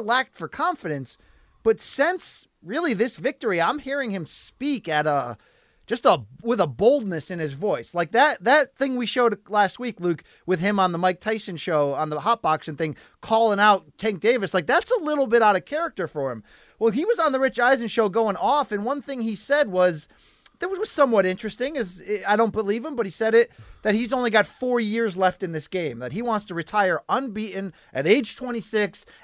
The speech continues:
and from now until then, he wants to fight all the big names,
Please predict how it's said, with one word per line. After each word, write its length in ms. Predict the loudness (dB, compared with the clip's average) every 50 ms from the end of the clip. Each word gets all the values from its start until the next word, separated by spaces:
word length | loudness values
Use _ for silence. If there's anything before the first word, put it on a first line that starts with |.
| _ -2
and 300 | 2 2 4 2 2 0
from 200 | -2 -4 -2 0
now 220 | 0 2 2 0 0
until 240 | -2 -2 -2 0
then, 200 | 2 2 2 2
he 80 | 2 0
wants 240 | 0 -2 -4 -4 -6
to 100 | -10 -12
fight 260 | -4 0 0 2 4
all 240 | 6 6 6 6 4 4
the 80 | 2
big 240 | 0 0 -2 -2 -2
names, 420 | -4 -4 -2 -2 -4 -6 -8 -12